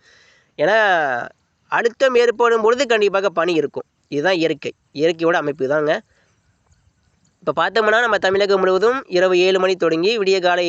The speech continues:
எட்டு மணி வரைக்கும் காற்றுல ஒரு அழுத்தம் இருக்கு. இதனால தான்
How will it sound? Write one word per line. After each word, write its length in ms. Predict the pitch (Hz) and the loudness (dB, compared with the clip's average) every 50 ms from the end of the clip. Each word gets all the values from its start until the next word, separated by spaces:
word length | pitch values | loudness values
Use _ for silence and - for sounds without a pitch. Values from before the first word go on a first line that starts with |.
| 160 147 135 - - - - | -2 -4 -4 -8 -12 -14 -10
எட்டு 280 | - 151 156 156 175 170 | -6 -6 -4 -2 -2 -2
மணி 160 | 160 160 165 | 0 0 0
வரைக்கும் 320 | 156 139 135 135 175 208 208 196 | 0 -2 -2 -4 -4 -4 -2 -2
காற்றுல 440 | 180 185 202 185 190 196 196 208 208 | -2 -2 -2 -2 -2 0 0 2 2
ஒரு 200 | 196 190 170 160 147 139 127 120 - _ _ _ _ _ _ - | 2 2 2 2 2 0 -2 -6 -8 _ _ _ _ _ _ -4
அழுத்தம் 340 | 143 170 190 190 220 185 160 | -4 -4 -2 -2 -2 -2 -2
இருக்கு. 240 | 139 131 - - - _ - | -4 -6 -8 -14 -16 _ -6
இதனால 320 | 131 143 143 143 139 127 | -6 -2 -2 -2 -2 0
தான் 200 | 127 147 190 - | 0 -2 -2 -2